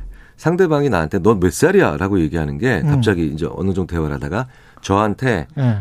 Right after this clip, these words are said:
Speaker 1: 아, 우리나라 말이 참 미묘하게 반말과 존댓말이 여러 가지가 있는데
Speaker 2: 그렇죠, 그렇죠.
Speaker 1: 자기가 존중받지 못했다라고 생각했을 때 "너 몇 살이야?"라고 나오는 경우가 많거든요.
Speaker 2: 예.
Speaker 1: 그럼 상대방이 무례했다고 생각할 때죠.
Speaker 2: 예.
Speaker 1: 네. 그런데,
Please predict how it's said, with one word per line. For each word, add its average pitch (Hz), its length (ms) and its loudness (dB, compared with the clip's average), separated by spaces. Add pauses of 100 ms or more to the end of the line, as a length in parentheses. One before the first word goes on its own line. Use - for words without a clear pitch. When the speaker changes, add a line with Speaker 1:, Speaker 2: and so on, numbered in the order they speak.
Speaker 1:
아, 71 220 -6
우리나라 170 420 4
말이 156 160 0
참 - 240 -8
미묘하게 143 460 2
반말과 120 460 0
존댓말이 104 480 -2
여러 78 180 -4
가지가 85 280 -6
있는데 73 100 -6
Speaker 2:
그렇죠, 135 320 2
그렇죠. 113 440 -4
Speaker 1:
자기가 120 280 2
존중받지 147 580 0
못했다라고 123 560 -2
생각했을 90 400 -8
때 80 100 -6
"너 71 120 -6
몇 73 120 -4
살이야?"라고 65 760 -6
나오는 78 280 -2
경우가 67 260 -6
많거든요. 67 600 -10
Speaker 2:
예. 131 360 4 (340)
Speaker 1:
그럼 95 120 -6
상대방이 190 420 4
무례했다고 113 500 2
생각할 82 300 -4
때죠. 80 580 -8
Speaker 2:
예. 139 340 2
Speaker 1:
네. 127 200 -8 (380)
그런데, 123 540 2